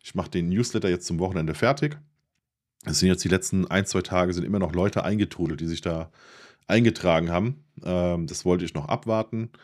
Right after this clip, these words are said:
Und dann, äh, das heißt, wie, final zum Wochenende kommt der Newsletter.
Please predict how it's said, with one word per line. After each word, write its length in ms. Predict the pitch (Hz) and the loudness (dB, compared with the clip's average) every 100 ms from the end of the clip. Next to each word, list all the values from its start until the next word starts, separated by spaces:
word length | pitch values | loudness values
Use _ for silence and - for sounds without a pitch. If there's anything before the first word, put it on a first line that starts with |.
| - - - _ _ | -20 -20 -20 _ _
Und 200 | 87 85 | -8 -4
dann, 300 | 82 76 73 | -4 -2 -2
äh, 300 | 65 73 73 | -4 -4 -2
das 140 | 73 - | -4 -8
heißt, 260 | 73 - | -12 -8
wie, 220 | 69 73 - | -6 -6 -8
final 560 | - - 82 76 78 76 | -14 -4 0 2 0 -4
zum 200 | 76 67 | -8 -6
Wochenende 380 | 76 76 71 | -4 -4 -4
kommt 260 | 71 82 78 | -4 -6 -4
der 200 | 78 76 | -4 -4
Newsletter. 680 | - 82 101 - 87 82 82 | -6 -4 -4 -4 -6 -6 -8